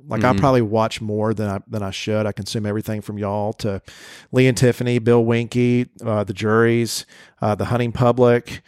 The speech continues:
Speaker 1: Um, the list goes on and on. I watch all the Midwest Whitetail, Joel stuff as well. And I love the YouTube stuff for me, like, just following the stories. It really is not as, like,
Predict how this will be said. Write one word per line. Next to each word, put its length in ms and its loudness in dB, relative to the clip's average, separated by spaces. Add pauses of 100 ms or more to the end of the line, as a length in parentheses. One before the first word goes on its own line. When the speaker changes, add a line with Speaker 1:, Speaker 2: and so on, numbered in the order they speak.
(240)
Speaker 1:
Um, 560 2
the 80 2
list 240 4
goes 180 2
on 180 0
and 120 -2
on. 300 -6 (120)
I 60 -6
watch 240 -2
all 140 2
the 80 -4
Midwest 400 0
Whitetail, 540 0
Joel 280 0
stuff 320 0
as 120 -4
well. 440 2 (480)
And 500 0
I 220 6
love 640 4 (420)
the 140 0 (140)
YouTube 320 2
stuff 280 0
for 140 -4
me, 340 -2
like, 200 -4 (160)
just 220 -2
following 380 2
the 60 -6
stories. 580 -4 (280)
It 200 0
really 360 4
is 140 0
not 220 2
as, 120 -2 (140)
like, 260 -4